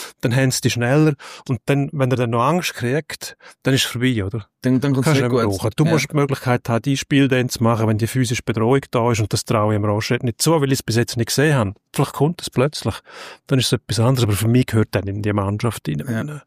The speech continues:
Speaker 2: Also über hundert
Speaker 1: wenn's es
Speaker 2: Punkte
Speaker 1: gibt.
Speaker 2: macht in der
Speaker 1: Ja, ja.
Speaker 2: Junior-Hockey-League und ich meine,
Speaker 1: Also
Speaker 2: dort geht's auch ab, dort können wir jetzt auch gut checken, darum,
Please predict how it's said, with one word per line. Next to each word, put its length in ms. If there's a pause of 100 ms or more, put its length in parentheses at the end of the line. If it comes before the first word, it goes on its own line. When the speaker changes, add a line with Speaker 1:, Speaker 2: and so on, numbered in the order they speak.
Speaker 2:
Also 140
über 180
hundert 220
Speaker 1:
wenn's 140
es 80
Speaker 2:
Punkte 180
Speaker 1:
gibt. 60
Speaker 2:
macht 220
in 120
der 180
Speaker 1:
Ja, 220
ja. 80
Speaker 2:
Junior-Hockey-League 600
und 120
ich 60
meine, 180
Speaker 1:
Also 60
Speaker 2:
dort 100
geht's 320
auch 160
ab, 220
dort 160
können 160
wir 60
jetzt 100
auch 100
gut 140
checken, 340
darum, 220